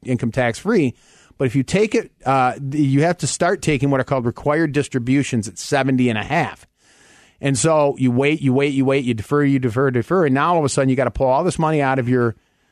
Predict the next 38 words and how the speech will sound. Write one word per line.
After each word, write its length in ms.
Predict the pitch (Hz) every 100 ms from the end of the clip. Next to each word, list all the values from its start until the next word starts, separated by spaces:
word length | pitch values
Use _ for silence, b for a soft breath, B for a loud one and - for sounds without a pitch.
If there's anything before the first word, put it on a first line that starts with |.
| _ _ _
uh, 400 | 120 117 113 104 -
your 380 | 120 120 117 - - _ -
required 440 | 123 - 151 139
minimum 260 | 143 139 131
distribution 680 | 131 123 123 160 151 127 123
out 160 | 131 151
of 140 | 147
your 200 | 143 135 -
I 220 | 127 143
R 180 | 143 127
A. 280 | 101 98 120 b b b b
You 180 | - 120
could 200 | - 139
potentially 460 | 113 127 175 185 208
put 240 | 185 170
you 80 | 170
in 60 | 160
a 60 |
higher 280 | 143 151 170
tax 340 | 160 123 107
bracket. 540 | - 107 95 95 117 - b b b
It 100 | 139
could 140 | 127 110
cause 240 | 143 135
more 220 | 135 147
of 60 | 214
your 80 | 196
Social 340 | 196 170 165
Security 320 | - 156 151
to 20 |
be 100 | 143
taxable. 540 | 139 123 101 - 107 107 b b
You 140 | 123
can 160 | 127 135
lose 180 | 160 151
more 240 | 143 185
tax 380 | 214 165 127 -
control. 520 | 127 110 110 98 101